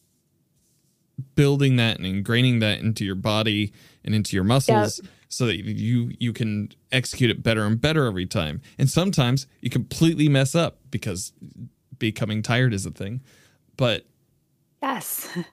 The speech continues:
Speaker 1: I
Speaker 2: I
Speaker 1: remember
Speaker 2: made a story for the Vault Encounter.
Speaker 1: Yeah. What was your
Speaker 2: For
Speaker 1: story?
Speaker 2: Duality. My story was, so you start to the right of the stairs.
Speaker 1: Mm-hmm.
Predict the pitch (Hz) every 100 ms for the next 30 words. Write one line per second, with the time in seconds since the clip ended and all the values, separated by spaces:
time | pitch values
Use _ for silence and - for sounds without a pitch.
0 | _ - 135 139 139 320 277 208 - 226
1 | 220 214 202 - 208 202 220 208 - 220
2 | - 208 214 233 233 226 - 147 120 113
3 | 143 _ 147 156 139 139 240 143 117 -
4 | 202 202 202 - _ _ _ - 220 214
5 | 226 - 311 277 214 196 - 196 226 -
6 | - _ _ - 214 208 - 240 247 -
7 | 220 208 208 226 240 208 202 190 - 202
8 | - - 196 - - - 135 123 127